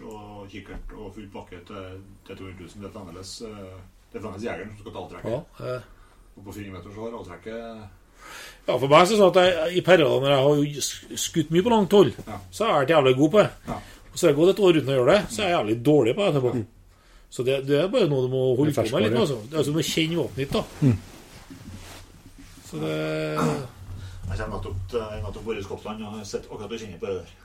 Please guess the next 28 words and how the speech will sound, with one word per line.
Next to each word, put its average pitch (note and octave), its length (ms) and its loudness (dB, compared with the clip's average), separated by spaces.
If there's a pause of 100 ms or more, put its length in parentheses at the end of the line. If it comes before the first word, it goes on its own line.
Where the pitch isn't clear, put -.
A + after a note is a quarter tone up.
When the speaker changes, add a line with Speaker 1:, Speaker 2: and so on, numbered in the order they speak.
(100)
Speaker 1:
<laughs> - 200 -6
At - 120 -10
det, - 580 -8 (280)
det A#3 140 -2
må A#3+ 120 -2
trenes D#3+ 320 -8
litt - 140 -14
når A2 160 -12
man A2 180 -16
skal, G2+ 360 -12 (800)
Speaker 3:
Se A#2 80 -8
Speaker 1:
når A2+ 40 -4
man A2+ 80 -8
Speaker 3:
på A2+ 60 -6
Speaker 1:
skal G2+ 140 -2
skjøte A2 240 -8
på A#2 100 -4
lengre G2+ 220 -12
hold. - 100 -16 (680)
Spesielt G2 520 -6
med G#2+ 100 -14
to G#2 100 -14
fot. F2+ 220 -16 (1080)
Eh, G2 360 -16 (1200)
det G#2+ 140 -12 (260)
krever G#2+ 320 -10
trening, A2 320 -12
ja. G2 120 -18